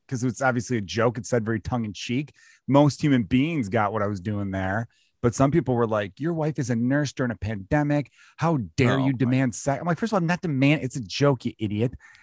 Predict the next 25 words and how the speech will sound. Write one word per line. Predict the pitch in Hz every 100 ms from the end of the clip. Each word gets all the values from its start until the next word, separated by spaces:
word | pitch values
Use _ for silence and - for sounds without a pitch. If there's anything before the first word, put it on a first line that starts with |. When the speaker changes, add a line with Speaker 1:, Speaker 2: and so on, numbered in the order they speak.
| _ -
Speaker 1:
And | 139
they | 156
Speaker 2:
Right. | 139 151
Speaker 1:
go | 170
after | 170 -
you | 156 131
hard. | 127 202 147
And | 73 113
I | 147
was | 113
about | 180 135 127
to | 135
go | 123 123
after | 143 175 - 120
them. | 101 85 - -
Like, | 113 -
'cause | 120
normally | 170 214 156 127 - -
you're | 143
not | 120 156
supposed | 139 117
to | 117
respond | - 113 101
to | 95
the | 90